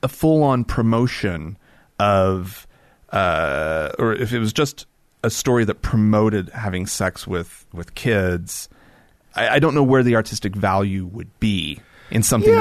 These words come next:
Speaker 1: that just promoted it,
Speaker 2: But I
Speaker 1: right?
Speaker 2: don't think art promotes.
Speaker 1: Um,
Speaker 2: Art isn't about promotion. Art is about representation
Speaker 1: I
Speaker 2: and is about, and is about, uh, uh, sort of, and commentary.
Speaker 1: Yeah, I, I, I,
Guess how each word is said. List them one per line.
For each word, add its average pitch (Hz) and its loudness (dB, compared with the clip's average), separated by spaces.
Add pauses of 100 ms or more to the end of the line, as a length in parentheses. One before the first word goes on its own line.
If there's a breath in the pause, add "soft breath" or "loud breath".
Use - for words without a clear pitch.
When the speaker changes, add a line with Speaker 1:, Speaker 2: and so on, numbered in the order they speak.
Speaker 1:
that 339 0
just - 0
promoted 107 2
it, - -12
Speaker 2:
But 254 4
I 262 6
Speaker 1:
right? 277 6
Speaker 2:
don't 285 6
think 277 0
art 208 4
promotes. 208 4
Speaker 1:
Um, - -10
Speaker 2:
Art 208 4
isn't 190 2
about 170 2
promotion. 139 2
Art 131 2
is 143 2
about 127 2
representation 123 0
Speaker 1:
I - -8
Speaker 2:
and 113 0
is 110 0
about, 113 0
and 117 2
is 113 2
about, 113 -2
uh, 98 -2 (120)
uh, 98 -4 (580)
sort 127 0
of, 120 0
and 120 0
commentary. 147 0 (100)
Speaker 1:
Yeah, 196 0
I, 196 2 (460)
I, 196 -2
I, 208 -4